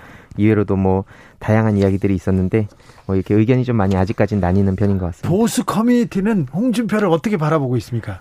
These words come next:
Speaker 1: 그 무야홍이라는 단어들이 굉장히 많이 보이더라고요.
Speaker 2: 아, 그래요?
Speaker 1: 특히 뭐 주식에서 이익 봤다고 이걸 감탄사로 뭐 "완전 무야홍." 뭐 이런 반응도 있었고요.
Speaker 2: 예.
Speaker 1: 뭐 "무야홍이 떠서 좋지만 또 홍준표 그 예비 후보 특유의 말실수를 할까 봐 걱정도 된다."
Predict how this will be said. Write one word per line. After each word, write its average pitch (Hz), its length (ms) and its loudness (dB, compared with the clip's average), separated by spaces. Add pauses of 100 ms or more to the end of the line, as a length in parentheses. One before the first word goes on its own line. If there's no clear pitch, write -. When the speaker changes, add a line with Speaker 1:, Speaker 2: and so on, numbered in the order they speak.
(160)
Speaker 1:
그 127 100 0
무야홍이라는 139 1040 2 (120)
단어들이 117 360 2
굉장히 127 320 2
많이 101 200 2
보이더라고요. 95 560 2
Speaker 2:
아, - 100 4
그래요? 196 500 4
Speaker 1:
특히 - 200 0
뭐 131 120 4
주식에서 139 520 2
이익 131 260 0
봤다고 110 360 2
이걸 101 180 2
감탄사로 117 800 2
뭐 95 160 2
"완전 110 400 4
무야홍." 101 560 2
뭐 104 120 0
이런 113 160 4
반응도 98 300 2
있었고요. 95 560 0
Speaker 2:
예. 151 220 -2 (320)
Speaker 1:
뭐 104 160 2
"무야홍이 147 420 4
떠서 160 220 2
좋지만 135 540 0 (120)
또 131 100 2
홍준표 156 680 2 (260)
그 107 180 2
예비 107 180 2
후보 113 200 2
특유의 117 340 0
말실수를 110 540 2
할까 107 200 0
봐 98 120 0
걱정도 151 480 0
된다." 92 380 0